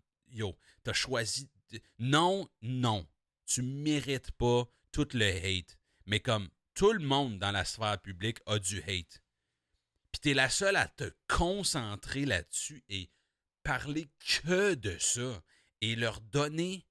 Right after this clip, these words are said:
un spotlight, puis de republier les conversations, puis les affaires que tu reçois. Hey, moi aussi, j'en reçois de la merde, puis je suis pas en train de dire comme, « Ok, non, je suis pas lesbienne, puis poilue, là. » Fait que c'est sûr que <laughs> j'en reçois un petit peu moins que toi, probablement, mais comme,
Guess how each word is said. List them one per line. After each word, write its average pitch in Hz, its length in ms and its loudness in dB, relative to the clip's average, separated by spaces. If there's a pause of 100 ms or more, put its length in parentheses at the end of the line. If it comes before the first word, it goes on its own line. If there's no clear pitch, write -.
(480)
un 107 160 0
spotlight, 131 1080 0
puis 113 120 -8
de 95 140 0 (260)
republier 190 1000 4
les 165 160 2
conversations, 143 960 0
puis 135 100 -8
les 110 160 -2
affaires 127 380 -4
que 120 80 -2
tu - 180 -4
reçois. 113 460 -2 (320)
Hey, 165 120 0
moi 180 220 -2
aussi, 196 300 0
j'en 147 160 -2
reçois 120 380 -2
de 113 80 -6
la 95 120 0
merde, 98 320 -4
puis 95 100 -14
je 92 40 -8
suis - 80 -4
pas 156 100 -8
en 160 40 -8
train 135 180 -8
de 92 40 -14
dire 123 160 -2
comme, « 90 220 -6 (100)
Ok, 101 160 -2
non, 110 220 2 (320)
je - 60 -2
suis - 60 -4
pas 127 120 2
lesbienne, 107 480 0
puis 113 140 -10
poilue, 98 500 0
là. » 127 100 2
Fait 123 160 0
que - 60 -12 (220)
c'est 139 220 0
sûr 156 300 2
que 143 80 0
<laughs> - 20 6
j'en - 240 -6
reçois - 240 0 (120)
un 147 80 2
petit - 200 -6
peu 156 100 0
moins 120 220 -2
que 117 40 -12
toi, 135 220 2
probablement, 92 560 0
mais 95 100 -2
comme, 90 180 -2